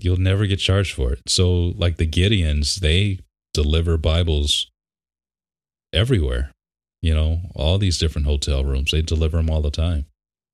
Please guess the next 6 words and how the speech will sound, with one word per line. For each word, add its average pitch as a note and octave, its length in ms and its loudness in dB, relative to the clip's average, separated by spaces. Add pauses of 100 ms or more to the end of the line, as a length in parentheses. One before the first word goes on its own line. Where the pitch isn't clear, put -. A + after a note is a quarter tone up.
(800)
So D2+ 180 0
they, D2+ 460 0
they D2+ 400 0 (500)
bank E2+ 360 0
on D2 240 0
people C#2+ 540 -2